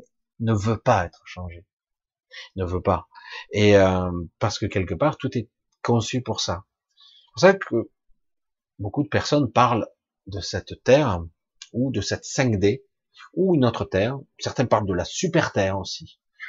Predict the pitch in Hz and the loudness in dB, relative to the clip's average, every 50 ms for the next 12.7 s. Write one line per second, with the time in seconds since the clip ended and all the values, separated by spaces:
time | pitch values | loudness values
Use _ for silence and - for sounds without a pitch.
0 | - - - - - - - _ 104 104 101 98 95 92 92 90 82 90 95 90 | -12 -12 -10 -10 -12 -12 -12 _ -4 -2 -2 -2 -2 -2 -4 -6 -4 -2 -2 -2
1 | - - 117 110 117 107 92 104 95 95 98 101 98 98 - - 87 90 90 85 | 0 0 0 0 0 2 2 2 2 4 2 2 0 -2 -4 -6 -6 -4 -4 -4
2 | 90 87 82 - _ - 76 - _ - - 165 156 73 - - - - - - | -4 -6 -8 -12 _ -20 -20 -20 _ -20 -14 -14 -12 -12 -10 -12 -12 -8 -4 -2
3 | 131 101 87 87 185 - - - - 113 107 98 98 110 139 180 196 - - 95 | -2 -2 0 0 -2 -2 -2 -4 -4 -4 -2 2 4 4 4 4 2 -2 -6 -6
4 | 95 92 90 85 101 131 123 101 90 95 95 98 98 - _ _ _ - - - | -4 -2 -2 -2 0 0 0 2 2 2 2 0 -2 -6 _ _ _ -8 -8 -6
5 | - - 95 95 90 90 90 98 95 95 98 92 92 95 95 90 107 156 202 214 | -2 -2 0 2 2 2 2 2 2 2 0 -2 -2 -2 -2 0 2 2 0 0
6 | - - 104 87 87 90 92 - - 107 95 95 101 110 113 110 104 - - - | 0 -2 -2 -2 0 -2 -2 -2 -2 -2 -2 0 0 0 0 0 -2 -6 -10 -18
7 | - - _ _ _ _ - - 101 107 101 - - - 135 127 - - 143 127 | -20 -20 _ _ _ _ -18 -14 -8 -6 -6 -6 -2 -2 -2 -2 0 0 0 0
8 | 120 - - - - 98 95 95 87 - - - 104 101 104 107 107 104 98 95 | 0 0 -2 -4 -6 -4 -4 -4 -6 -6 -6 -2 -2 0 0 0 0 -2 -2 -4
9 | 95 - - 101 - - 120 117 - 95 87 90 90 87 80 - - - - _ | -6 -8 -8 -8 -4 -2 -2 -2 -2 -2 -2 -2 -2 -2 -4 -6 -10 -14 -14 _
10 | _ - - - 107 101 98 104 104 - - - 107 104 - 143 147 139 127 - | _ -12 -8 -6 -4 -2 0 -2 -2 -2 -2 -4 -4 -2 0 2 2 2 0 -4
11 | - - - _ _ - 95 87 95 90 104 117 101 92 92 - - - 92 - | -12 -20 -20 _ _ -8 -4 -4 -2 0 0 0 0 0 -2 -4 -4 -6 -6 -6
12 | - - 78 78 80 82 85 95 107 120 135 120 92 80 | -8 -10 -10 -8 -8 -4 -2 0 0 0 0 -2 -4 -8